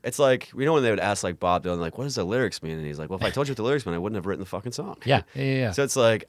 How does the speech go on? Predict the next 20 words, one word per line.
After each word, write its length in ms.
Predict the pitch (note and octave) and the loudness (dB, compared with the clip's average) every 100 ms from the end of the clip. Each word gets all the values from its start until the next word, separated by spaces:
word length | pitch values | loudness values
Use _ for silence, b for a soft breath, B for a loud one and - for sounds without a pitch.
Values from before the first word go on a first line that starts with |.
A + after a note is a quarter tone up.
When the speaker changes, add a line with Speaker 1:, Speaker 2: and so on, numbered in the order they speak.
| - | -2
Speaker 1:
I, 100 | A#2+ | 0
I'm 240 | A#2 A#2+ A#2 | 4 2 2
doing 320 | D3 D3+ B2 | 2 2 2
the, 80 | A2 - - | -2 -6 -18
whatever 340 | - B2+ D#3 D3 | 0 4 8 8
I 120 | C#3 | 8
think 180 | C3+ A#2+ | 4 -2
is 80 | A2 | 0
funny, 380 | C3 B2+ G2 F#2 _ | 0 2 0 -4 _
that's 300 | - C#3 - | 0 0 0
me 340 | G#2 G#2+ B2+ B2 | -4 -2 0 -2
being 580 | F2 G#2+ A2+ F#2 D#2+ D#2+ - _ | -4 -4 -2 -2 -6 -10 -18 _
myself. 680 | F2 E2+ - B2 G2 C2+ - | -4 -4 -2 0 0 -2 2
Speaker 2:
Mm-hmm. 320 | A2 C3 C3 D3 | 6 6 4 0
Speaker 1:
You 140 | B2+ | -2
don't 200 | D#3+ C#3 | 2 2
need 320 | A#2+ A#2+ G2+ F2 _ | 0 -2 -2 -6 _
more 340 | F2+ A#2 D3+ G#2 | -6 2 4 4
of 120 | E2 | 2
me. 340 | E2+ D#2+ D2+ | -2 -4 -8